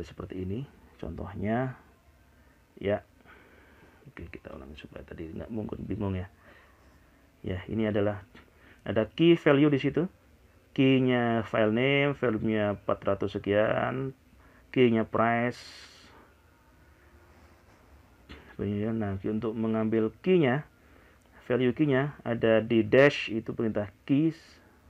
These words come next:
Nah, kita oke. <clears throat> Kita cukup satu ya, cukup satu row. Dia soalnya array soalnya ya. Dari, dari, dari, ya, kita dari, ambil dari dash ini ya. Ini banyak sekali.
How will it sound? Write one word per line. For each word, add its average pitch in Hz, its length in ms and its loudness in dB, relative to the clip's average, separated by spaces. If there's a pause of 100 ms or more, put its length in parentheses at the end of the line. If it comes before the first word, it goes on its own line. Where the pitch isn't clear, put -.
(120)
Nah, 113 320 -4
kita - 400 -14
oke. 95 320 -8 (1400)
<clears throat> 196 80 4 (1300)
Kita 110 160 -2
cukup - 240 -8 (160)
satu 127 320 -2
ya, 107 240 2
cukup 104 320 -6
satu 113 560 -4
row. 110 320 2 (560)
Dia 113 160 0
soalnya 110 640 -6
array 110 320 2
soalnya 95 240 -6
ya. 95 160 -6 (720)
Dari, - 480 -14
dari, 92 320 -8
dari, 92 260 -8 (140)
ya, 92 80 -6
kita 92 240 -10
dari, 95 240 -6
ambil 95 240 -8
dari 101 80 -6
dash 110 320 0
ini 101 160 -4
ya. 92 160 -12
Ini 107 80 -8
banyak 95 400 -6
sekali. 95 240 -8